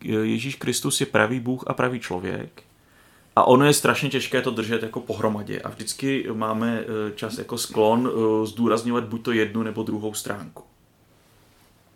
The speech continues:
A tak byli lidé, kteří, eh, si nedovedli představit, že něco tak svatého jako Bůh by na sobě, na sebe mohlo vzít něco tak jako, eh,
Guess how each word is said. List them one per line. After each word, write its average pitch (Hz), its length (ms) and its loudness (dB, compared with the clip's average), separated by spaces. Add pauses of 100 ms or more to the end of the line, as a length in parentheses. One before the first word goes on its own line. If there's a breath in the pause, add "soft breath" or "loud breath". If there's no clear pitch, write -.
(920 loud breath)
A 117 60 -2
tak 117 240 0
byli 120 220 0
lidé, 104 500 -2
kteří, 160 600 -6 (680 soft breath)
eh, 101 640 -12 (920)
si - 180 0
nedovedli 147 400 6
představit, 98 580 -4
že 110 100 -4
něco 117 260 0
tak 160 140 0
svatého 120 460 0
jako 127 200 -2
Bůh - 340 -10 (640 loud breath)
by 117 120 0
na 113 120 4
sobě, 151 680 0
na 117 100 4
sebe 135 320 4
mohlo 123 340 6
vzít 123 460 0
něco 113 360 0
tak 113 280 -2
jako, 110 400 -2 (540 loud breath)
eh, - 100 -12